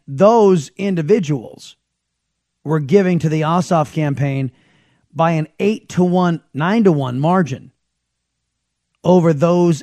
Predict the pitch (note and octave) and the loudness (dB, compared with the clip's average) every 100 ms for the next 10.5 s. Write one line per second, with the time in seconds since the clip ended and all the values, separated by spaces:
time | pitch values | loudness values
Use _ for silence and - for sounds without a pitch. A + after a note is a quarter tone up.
0 | - E3+ D#3 - E3+ D3+ D3+ C#3 A#2 D#3+ | -4 -4 -4 -4 -4 -2 -2 -4 -4 -2
1 | D3 B2+ A#2 - F#3+ E3 - - _ _ | -2 -4 -12 -12 -10 -12 -14 -20 _ _
2 | _ _ _ _ _ - E3 G#3 C4+ - | _ _ _ _ _ -6 -2 2 0 0
3 | A#3+ G#3 D#3+ B2+ E3 C3+ - - _ _ | 0 0 0 -2 -2 -4 -10 -20 _ _
4 | _ _ _ _ _ _ _ - C3 F#3 | _ _ _ _ _ _ _ -10 -4 -2
5 | G3 - F#3+ D#3+ E3+ D#3+ E3 C#3+ C#3+ D#3 | -2 0 0 2 0 0 0 0 -2 -2
6 | C#3 C3+ C3+ G#3+ B3+ G3+ F3+ D#3+ D3 D#3+ | -2 -4 -4 -2 -2 -2 0 0 0 0
7 | E3 - C3 C#3 D3 C#3+ B2+ E3 E3+ C#3 | 0 -2 -6 -4 -6 -6 -6 -6 -4 -6
8 | A#2 D3+ D#3 B2+ A#2 A#2+ F2 - _ _ | -4 -4 -4 -6 -10 -12 -16 -20 _ _
9 | _ - D3+ F3+ F3 C#3 B2 A2+ C3+ D#3 | _ -10 -2 0 0 -4 -6 -6 -8 -8
10 | C3 D#3+ C#3+ C#3 - | 0 2 4 2 -2